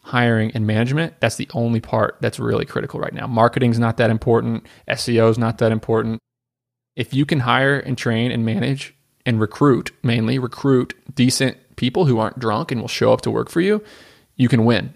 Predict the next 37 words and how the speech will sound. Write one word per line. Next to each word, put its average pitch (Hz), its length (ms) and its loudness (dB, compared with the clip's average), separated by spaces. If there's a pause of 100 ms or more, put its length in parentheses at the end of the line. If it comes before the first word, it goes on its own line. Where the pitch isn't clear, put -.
in 113 80 0
the 107 80 -2
service 110 260 0
business 113 260 -4
sector. - 380 -6 (920)
That 113 180 0
stuff 117 180 -2
is 110 160 -4
really 110 220 2
uncomfortable. - 500 -8 (140)
Trying 120 260 2
to 117 80 2
find 113 220 0
employees, 117 680 2 (200)
hiring 113 340 0
employees, 110 400 0
managing 113 320 0
employees, 110 340 2
dealing 113 240 0
with 110 100 0
the - 60 -8
problems 110 400 0
of 123 120 -2
these 123 120 0
employees, 131 540 0 (960)
it's - 180 -2
the - 80 -4
hard 101 240 0
part 107 140 0
of 110 80 -2
it, 110 160 -8
of 113 120 -4
being 110 200 0
a 113 60 -4
service-based 110 520 -6
business 120 260 -6
entrepreneur. - 460 -10